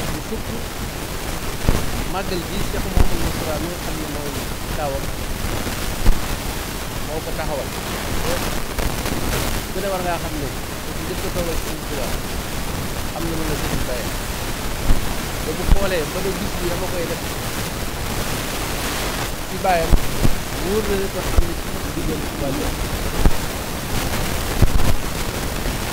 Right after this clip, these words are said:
Sëriñ Mountakha rek, loolu moo tax bis bu ñu koy sant rek mu am taxawaay bu rëy. Yéen a murid yi nag lépp lu ci liggéey,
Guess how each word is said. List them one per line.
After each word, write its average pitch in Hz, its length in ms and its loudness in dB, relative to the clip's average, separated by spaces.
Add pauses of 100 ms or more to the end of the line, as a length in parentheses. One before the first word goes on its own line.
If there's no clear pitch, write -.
Sëriñ - 200 -2
Mountakha 175 380 -2
rek, 170 160 0
loolu 185 220 0
moo 196 160 2
tax - 140 6
bis - 180 4
bu - 80 -2
ñu 196 140 -2
koy 190 200 -2
sant 180 280 0
rek 147 180 0
mu - 140 -2
am - 160 -2
taxawaay - 440 -4
bu - 160 -2
rëy. 202 220 -2 (1300)
Yéen 190 220 2
a 202 40 2
murid 196 280 0
yi 165 80 -4
nag 175 180 -2 (880)
lépp - 240 6
lu 208 160 -6
ci - 160 -4
liggéey, 170 320 -2